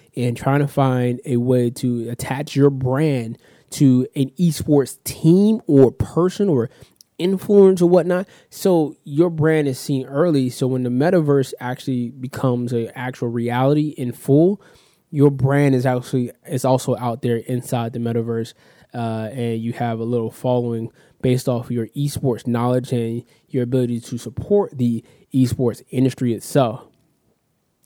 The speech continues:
So I would, you know, all parents who say, "Hey, gaming's not gonna lead you anywhere," shoot, millions and millions of dollars are being invested into esports, and a lot of these pro gamers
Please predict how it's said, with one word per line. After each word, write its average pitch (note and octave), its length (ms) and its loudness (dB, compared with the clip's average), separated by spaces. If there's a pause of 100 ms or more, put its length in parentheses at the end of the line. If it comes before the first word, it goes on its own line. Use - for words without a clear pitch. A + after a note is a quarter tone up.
(160)
So - 140 -2
I C#3+ 140 2
would, E3 200 0
you E3 80 -4
know, D3+ 120 0
all E3+ 300 2
parents F3 460 2
who E3 80 2
say, C#3 200 0
"Hey, B2+ 400 -2 (280)
gaming's D3+ 380 4
not D3+ 120 4
gonna C#3+ 100 6
lead D#3 240 6
you E3+ 60 10
anywhere," E3+ 380 6 (880)
shoot, - 440 -2
millions D#3+ 720 6
and B2 180 6
millions C#3 340 10
of B2+ 120 -2
dollars A#2+ 440 2
are A#2 60 -2
being A#2 400 -4
invested A#2+ 560 -2
into B2 320 -2
esports, B2 520 0
and A#2 120 -2
a A#2 40 -4
lot D3+ 160 4
of F3 60 6
these D#3 100 2
pro D3+ 240 4
gamers C3 500 2